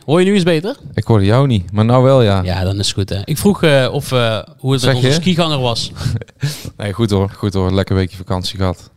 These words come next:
Speaker 2: Je moet ook af en toe, hè.
Speaker 1: Ja.
Speaker 2: En, eh, zonnetje, weinig sneeuw meer. Eh, ik was een paar weken geleden natuurlijk ook.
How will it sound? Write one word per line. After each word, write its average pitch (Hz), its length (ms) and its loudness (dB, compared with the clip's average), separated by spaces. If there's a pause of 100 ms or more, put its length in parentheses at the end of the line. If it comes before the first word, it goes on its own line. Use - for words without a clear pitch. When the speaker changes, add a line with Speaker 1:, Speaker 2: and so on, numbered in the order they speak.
(160)
Speaker 2:
Je - 80 -10
moet 101 140 0
ook 113 140 2
af 104 160 2
en 95 60 -10
toe, 92 240 -6
hè. 98 60 -4 (1000)
Speaker 1:
Ja. 104 180 -2
Speaker 2:
En, 95 120 0
eh, 92 280 2 (880)
zonnetje, 127 540 0
weinig 113 280 0
sneeuw 139 280 -4
meer. 131 500 0
Eh, 127 60 -6
ik 131 100 -10
was 131 140 -2
een - 60 -18
paar 123 180 2
weken 120 200 0
geleden 120 200 0
natuurlijk 113 420 -6
ook. 113 200 -4